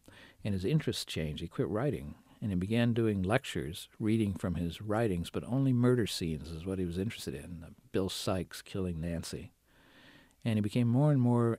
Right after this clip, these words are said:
anxious. He couldn't stay in a town after he g-, gave these readings.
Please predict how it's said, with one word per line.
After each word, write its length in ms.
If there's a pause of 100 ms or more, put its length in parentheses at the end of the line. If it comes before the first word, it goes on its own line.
anxious. 560
He 140
couldn't 260
stay 300
in 160
a 140
town 360
after 260
he 100
g-, 260
gave 240
these 200
readings. 640